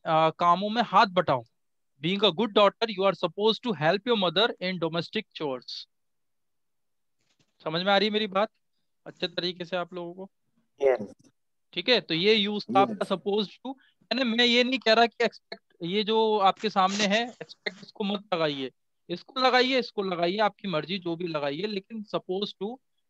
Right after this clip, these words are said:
Speaker 1: ज्यादा चलन में है इसलिए वो भी आपको बता दिया। बाकी expect आप सीख लो, सीख चुके हैं, जो मर्जी आए वो लगाइए।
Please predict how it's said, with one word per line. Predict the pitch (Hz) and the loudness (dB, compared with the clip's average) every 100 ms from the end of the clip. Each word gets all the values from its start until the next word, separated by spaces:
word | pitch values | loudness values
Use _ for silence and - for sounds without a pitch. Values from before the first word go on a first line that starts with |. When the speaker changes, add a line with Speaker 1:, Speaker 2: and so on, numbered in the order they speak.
| 139 | -4
Speaker 1:
ज्यादा | 151 156 196 | 0 0 -2
चलन | 185 185 196 | -2 -2 -4
में | 196 | -6
है | 185 226 | -6 -6
इसलिए | 185 175 180 | -10 -6 -4
वो | 151 | -2
भी | 147 190 | -2 0
आपको | 185 - | -2 -4
बता | 185 185 185 | -14 -4 -4
दिया। | 185 226 - _ _ - | -4 -8 -10 _ _ -6
बाकी | 202 196 214 | -6 -2 -2
expect | - - 214 175 | -2 -2 -2 2
आप | 175 - | 0 -2
सीख | - 175 185 | -6 -8 -6
लो, | 185 | -10
सीख | 160 185 185 | -6 -6 -6
चुके | - 190 202 | -8 -6 -4
हैं, | 220 | -4
जो | 160 175 | -6 -2
मर्जी | 180 165 | -2 -2
आए | 180 175 | -2 -2
वो | 147 | -4
लगाइए। | 127 123 127 147 | -8 -12 -12 -14